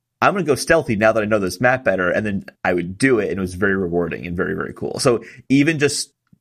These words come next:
seeing those multiple ways of attempting the level is, is something I didn't quite get in Metro Last Light and twenty thirty-three.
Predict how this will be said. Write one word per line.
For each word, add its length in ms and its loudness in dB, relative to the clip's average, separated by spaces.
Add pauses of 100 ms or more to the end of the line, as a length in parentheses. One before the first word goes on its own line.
seeing 280 2
those 160 0
multiple 400 2
ways 200 0
of 80 -2
attempting 340 -2
the 80 -2
level 440 0
is, 300 -2
is 120 -2
something 140 0
I 80 2
didn't 380 -2
quite 300 0
get 180 0
in 80 -6
Metro 520 -4 (520)
Last 280 0
Light 240 0
and 200 -6
twenty 180 -4
thirty-three. 600 -6